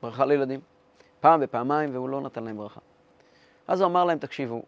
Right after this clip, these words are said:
אתם יכולים לקבל ילד", אבל נתן להם כמה תנאים, נדמה לי שהם היו עשירים גדולים, אמר להם, "תפסידו כל מה שיש לכם, ותקבלו בן." והם באמת קיבלו, נולד להם תינוק. והתינוק הזה,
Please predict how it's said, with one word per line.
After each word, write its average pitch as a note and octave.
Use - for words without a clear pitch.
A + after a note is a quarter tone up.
אתם D3
יכולים D#3
לקבל B2
ילד", B2
אבל D3
נתן G3
להם F3
כמה D3+
תנאים, C#3
נדמה C3+
לי C#3
שהם A#2+
היו C3
עשירים C3
גדולים, B2+
אמר B2
להם, B2
"תפסידו C3+
כל B2+
מה A#2+
שיש D#3
לכם, E3
ותקבלו C3+
בן." A#2
והם E3+
באמת F#3+
קיבלו, F3
נולד E3
להם E3+
תינוק. C#3+
והתינוק E3
הזה, E3+